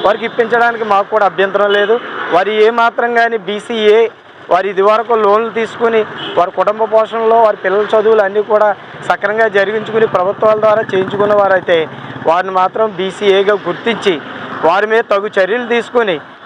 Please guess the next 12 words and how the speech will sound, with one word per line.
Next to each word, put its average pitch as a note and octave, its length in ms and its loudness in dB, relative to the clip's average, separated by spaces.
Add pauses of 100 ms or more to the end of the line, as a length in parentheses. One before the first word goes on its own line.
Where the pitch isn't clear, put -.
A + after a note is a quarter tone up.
(180)
అలాగే G#3+ 380 2
సర్టిఫికెట్లు A3 500 0
ఇచ్చిన A3+ 200 0 (580)
ఆ F3+ 40 4 (120)
రోజుల్లో A#3 380 2 (120)
ఎవరైతే A3 380 0
ఇచ్చారో A3 300 2
ఎంఆర్ఓ G#3 280 0 (100)
గారు G3 180 0 (100)
వారి F3+ 240 0
మీద A3 160 2 (580)
దయించి A#3 420 0